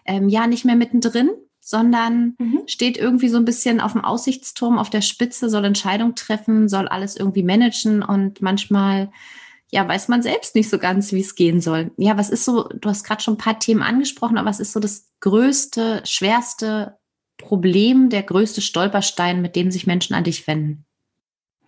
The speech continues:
Speaker 2: Mhm. Gute Frage. Ich muss grad überlegen, was so das Aller-, Allerwichtigste ist oder das Häufigste,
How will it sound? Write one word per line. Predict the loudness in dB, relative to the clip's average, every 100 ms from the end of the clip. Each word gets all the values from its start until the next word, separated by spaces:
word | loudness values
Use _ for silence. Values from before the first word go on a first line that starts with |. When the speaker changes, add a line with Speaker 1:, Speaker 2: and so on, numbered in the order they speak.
| _ -20 _ _
Speaker 2:
Mhm. | 0 2 0 -2 _ -20 -20 -20 -20 -2
Gute | 0 2 -2
Frage. | -2 2 2 4 2 0 -6 -8
Ich | -4
muss | -4
grad | 0 0 0
überlegen, | 0 2 2 2 2
was | 0 0
so |
das | 0 -2 -6 _ _ -4
Aller-, | -2 0
Allerwichtigste | 0 0 0 0 0 2 0 0 -2
ist | -2 0
oder | 0
das | 0 0
Häufigste, | 0 2 0 -2 -4 -8 -10